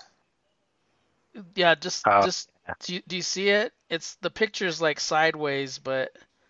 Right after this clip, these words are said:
Speaker 2: Yeah. Uh,
Speaker 1: that's,
Speaker 2: oh, yeah.
Speaker 1: it,
Speaker 2: I see the
Speaker 1: it,
Speaker 2: empty
Speaker 1: there's a
Speaker 2: box, yeah.
Speaker 1: split, there, there's a split in the middle, and it folds over. Like, you can close the box.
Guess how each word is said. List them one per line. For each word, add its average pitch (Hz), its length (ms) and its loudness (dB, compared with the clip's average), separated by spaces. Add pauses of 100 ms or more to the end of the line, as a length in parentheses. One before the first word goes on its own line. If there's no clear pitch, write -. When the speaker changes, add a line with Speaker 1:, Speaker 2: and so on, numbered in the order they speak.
(120)
Speaker 2:
Yeah. 90 500 2 (180)
Uh, 92 500 6 (120)
Speaker 1:
that's, 143 200 10
Speaker 2:
oh, 139 40 10
yeah. 123 380 8 (100)
Speaker 1:
it, 120 200 0
Speaker 2:
I 123 40 0
see 135 220 -4
the 117 100 -2
Speaker 1:
it, 110 40 0
Speaker 2:
empty 117 340 0 (220)
Speaker 1:
there's 104 220 4
a - 40 2
Speaker 2:
box, 156 200 0
yeah. 196 100 -2
Speaker 1:
split, 233 320 6
there, 202 200 0
there's 180 140 -2
a 160 80 -4
split - 500 -2
in 185 140 -8
the 170 80 -4
middle, 175 440 2
and 156 160 -2
it 160 120 -6
folds 175 420 -6
over. 131 540 -4
Like, 143 220 -8
you 165 80 -8
can 165 160 -14
close 170 400 -4
the 156 100 -8
box. - 760 -4